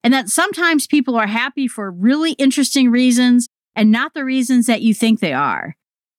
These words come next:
Two, realize that your happiness may be things that you can either fix by going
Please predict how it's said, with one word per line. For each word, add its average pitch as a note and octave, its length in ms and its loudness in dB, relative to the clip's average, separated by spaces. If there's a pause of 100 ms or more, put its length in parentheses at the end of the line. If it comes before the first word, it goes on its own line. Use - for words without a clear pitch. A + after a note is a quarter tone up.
(680)
Two, A3+ 480 -2 (680)
realize F4 460 0
that C#4+ 160 -4
your G3+ 120 -2
happiness D#4 720 -6 (160)
may D4 580 0 (120)
be D4+ 160 2
things C4 380 2
that A3+ 160 0
you A3+ 200 4
can G3 280 -2
either F#3+ 360 2
fix - 540 -4 (100)
by G3 140 -2
going B3 360 0